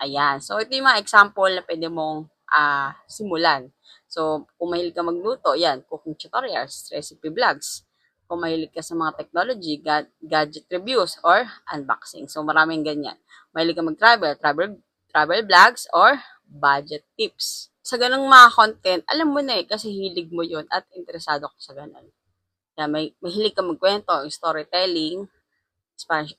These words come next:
ah, inspirational content. Ayan, kasi alam mo, alam mo agad nung ka-expert eh. Hindi ka maubusan ng idea.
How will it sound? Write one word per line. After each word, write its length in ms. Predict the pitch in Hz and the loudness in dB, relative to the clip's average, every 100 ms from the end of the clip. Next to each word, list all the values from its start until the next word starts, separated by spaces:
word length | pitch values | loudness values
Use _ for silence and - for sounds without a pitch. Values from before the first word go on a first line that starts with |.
| - | 0
ah, 320 | 160 151 - | 6 6 4
inspirational 1040 | 165 160 - 165 156 - 165 160 151 156 151 | 0 -8 -4 -2 -2 -4 -6 -4 -4 -4 -4
content. 560 | 180 220 180 180 185 _ _ 147 | -4 -4 -6 -6 -6 _ _ -10
Ayan, 160 | 147 | -8
kasi 240 | 190 262 - - | -6 -6 -6 -4
alam 160 | 233 254 | -4 -2
mo, 320 | 254 208 185 - | 0 -2 -4 -4
alam 160 | 214 | -2
mo 80 | 226 220 | 4 4
agad 280 | 208 196 | 4 0
nung 160 | 185 180 | 0 -2
ka-expert 520 | 160 156 - 175 160 - | -2 -4 -10 -14 -16 -16
eh. 80 | 139 _ _ _ _ - | -18 _ _ _ _ -12
Hindi 160 | 190 196 | -6 -4
ka 80 | |
maubusan 560 | 190 165 165 165 170 - | -4 -4 -4 -4 -4 -8
ng 40 | 151 | -10
idea. 400 | 139 127 117 | -12 -12 -12